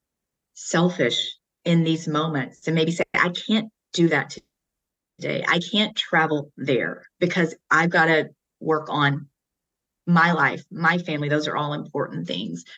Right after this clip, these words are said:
But it's not just a C E O, it's how does the community leadership, how does your,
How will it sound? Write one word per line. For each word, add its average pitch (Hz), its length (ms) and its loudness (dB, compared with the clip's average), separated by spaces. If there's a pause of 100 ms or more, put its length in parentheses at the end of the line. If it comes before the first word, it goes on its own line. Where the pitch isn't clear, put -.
(320)
But 269 100 4
it's 269 160 -2
not 320 200 2
just 262 180 -2
a 220 40 0
C 190 360 0
E 175 40 4
O, 220 180 2
it's - 140 0
how 220 220 -2
does 240 180 -6
the 208 140 -6
community 180 720 -2 (160)
leadership, - 580 -2
how 311 160 0
does 349 120 -2
your, 330 240 0